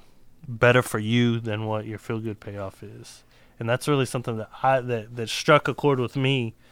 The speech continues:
was looking at, okay, this is what my life is right now.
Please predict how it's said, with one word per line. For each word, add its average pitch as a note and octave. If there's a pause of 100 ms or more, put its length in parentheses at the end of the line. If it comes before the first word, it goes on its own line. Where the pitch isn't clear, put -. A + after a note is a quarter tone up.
(400)
was A#2+
looking B2
at, A2
okay, B2
this B2+
is D#3+
what C3 (1000)
my A#2
life A#2
is C3+
right D3
now. D#3